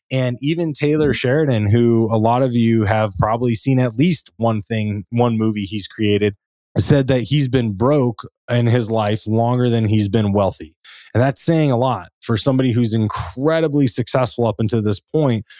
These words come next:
with a lot of movies and T V shows and stuff like that.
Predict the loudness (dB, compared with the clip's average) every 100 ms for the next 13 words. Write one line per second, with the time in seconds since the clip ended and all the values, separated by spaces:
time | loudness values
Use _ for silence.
0 | -8 -2 -2 -2 -2 0 0 2 2 0
1 | 0 -4 -4 0 2 2 2 0 2 0
2 | -2 -2 -2 -2 -2 -2 -4